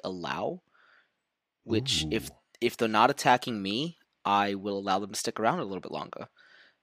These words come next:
Speaker 1: Uh, if they come at me, I have instant speed, uh, uh, death warrants. So,
Speaker 2: <laughs>
Speaker 1: yeah, yeah, it's pretty straightforward, pretty straightforward, pretty, pretty Mono Black.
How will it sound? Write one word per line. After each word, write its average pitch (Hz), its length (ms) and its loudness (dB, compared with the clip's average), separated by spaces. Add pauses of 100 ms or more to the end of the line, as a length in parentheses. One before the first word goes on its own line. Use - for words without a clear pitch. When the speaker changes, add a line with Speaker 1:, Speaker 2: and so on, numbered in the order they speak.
(140)
Speaker 1:
Uh, 85 380 -2 (280)
if - 180 -8
they 95 100 -2
come 104 280 -2
at 82 120 -6
me, 127 320 -6 (200)
I 85 300 -2
have 98 460 -4
instant 101 440 -10
speed, 117 400 -10 (520)
uh, 104 380 -2
uh, 104 400 -6 (340)
death - 240 2
warrants. - 520 -8 (240)
So, - 400 -8 (580)
Speaker 2:
<laughs> 147 100 -2 (1040)
Speaker 1:
yeah, - 260 0 (500)
yeah, 147 160 -6 (160)
it's - 140 -14
pretty 233 160 4
straightforward, 107 680 2
pretty 131 140 -4
straightforward, 98 380 -6
pretty, 104 200 -6 (100)
pretty 101 200 -8
Mono 87 140 -10
Black. 82 340 -12